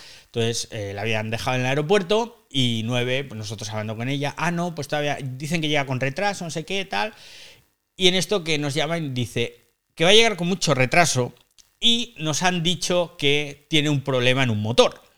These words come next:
Y aquí ya, pues claro, cuando tu hija te dice que el vuelo que va a coger tiene un problema en un motor, se te pone todo, pues como que dices, "Madre mía, no te preocupes, coge un taxi y vente pa' casa".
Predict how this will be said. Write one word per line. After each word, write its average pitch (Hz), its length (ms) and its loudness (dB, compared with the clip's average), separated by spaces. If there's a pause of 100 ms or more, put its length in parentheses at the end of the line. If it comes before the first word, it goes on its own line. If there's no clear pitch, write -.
(340)
Y 123 60 -6
aquí 135 260 -2
ya, 139 220 4
pues 139 140 -4
claro, 110 340 0
cuando 101 220 -8
tu 120 80 0
hija 131 200 2
te 156 60 0
dice 147 260 2
que 117 60 -2
el 110 60 0
vuelo 147 240 2
que 165 60 0
va 165 80 6
a 139 60 -4
coger 143 460 2
tiene 151 220 4
un 147 80 2
problema 151 280 2
en 143 80 0
un 143 120 0
motor, 143 320 0
se - 180 0
te 113 180 -4
pone 123 400 -2
todo, 135 440 2
pues 131 180 -6
como 110 320 -6
que 110 100 -6
dices, 101 360 -8
"Madre 117 260 -2
mía, 151 300 6
no 147 120 0
te 135 80 0
preocupes, 139 480 -2
coge 131 240 -4
un 123 80 -4
taxi 135 260 -2
y - 20 -4
vente 117 240 -2
pa' 123 100 -6
casa". 165 240 0